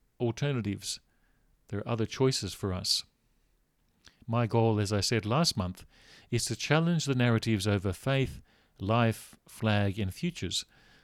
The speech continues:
by applying the identity, words, and actions of Jesus to our busy, postmodern lives, struggles, and problems.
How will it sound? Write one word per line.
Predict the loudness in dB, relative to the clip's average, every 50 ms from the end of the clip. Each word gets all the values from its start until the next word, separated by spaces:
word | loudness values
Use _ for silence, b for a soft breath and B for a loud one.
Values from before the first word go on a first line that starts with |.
| b b b
by | -2 0 0 0
applying | 0 -2 0 2 2 4 4 2 2 2
the | 2 4 4
identity, | 4 2 4 4 4 4 4 2 2 0 0
words, | 0 2 4 4 4 4 2 0
and | -2 0
actions | 0 0 -2 -2 -4 -4 -2 -2
of | -4 -2
Jesus | 0 2 2 2 2 0 -2 -2 -4 -6 b b b b b b b b b
to | 2 4 4
our | 6 4 4
busy, | 4 4 2 4 4 4 2 2 0 -2 -6 _ _ _ _ _ _ 2
postmodern | 4 4 4 4 2 0 -2 0 0 2 2 0 0
lives, | 0 0 0 0 -2 -2 -4 -6 -8 -8 -10 b b b b b
struggles, | -12 -6 -2 0 0 0 0 -2 -4 -2 -2 -4 -6 _ -6
and | -6 -4 -2
problems. | 0 0 0 0 -2 -4 -4 -4 -6 -6